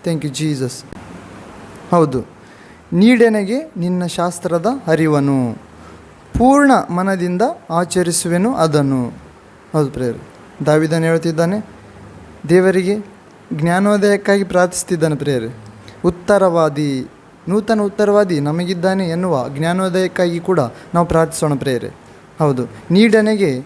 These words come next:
ಆ, ನಿನ್ನ ಶಾಸ್ತ್ರದ ಅರಿವನ್ನು." ಹೌದು ದೇವ, ನಿಮ್ಮ ಶಾಸ್ತ್ರಗಳಲ್ಲಿ ಬರೆಯಲ್ಪಟ್ಟಿದೆ. ಹೊಸ ಒಡಂಬಡಿಕೆಯಲ್ಲಿ ನಮಗೊಬ್ಬ ಸಹಾಯಕನನ್ನು ಕಳುಹಿಸಿಕೊಡುವುದಾಗಿ ಯೇಸು ಕ್ರಿಸ್ತನು ನುಡಿದಿದ್ದಾನೆ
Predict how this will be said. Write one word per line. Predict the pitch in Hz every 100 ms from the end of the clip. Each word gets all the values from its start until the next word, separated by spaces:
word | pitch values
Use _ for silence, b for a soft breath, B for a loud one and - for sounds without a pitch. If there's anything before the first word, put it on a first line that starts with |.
| B B - - -
ಆ, | 139 131 - - -
ನಿನ್ನ | 165 170
ಶಾಸ್ತ್ರದ | - 156 147 151 156 165
ಅರಿವನ್ನು." | 143 139 131 127 120 - 151
ಹೌದು | 156 139
ದೇವ, | 135 127 - B B B - 156
ನಿಮ್ಮ | 165
ಶಾಸ್ತ್ರಗಳಲ್ಲಿ | 151 165 165 170 165 165 190 247 - -
ಬರೆಯಲ್ಪಟ್ಟಿದೆ. | 156 151 151 131 147 131 127
ಹೊಸ | - - 156 156
ಒಡಂಬಡಿಕೆಯಲ್ಲಿ | 185 180 180 175 180 175 123 - B B B B - 160
ನಮಗೊಬ್ಬ | 170 180 175 208 285 - - - - - - - - - -
ಸಹಾಯಕನನ್ನು | - 170 175 175 175 165 156 156
ಕಳುಹಿಸಿಕೊಡುವುದಾಗಿ | 156 156 151 147 156 151 147 147 151
ಯೇಸು | 165 -
ಕ್ರಿಸ್ತನು | 170 - 170
ನುಡಿದಿದ್ದಾನೆ | 165 165 160 151 147 131 127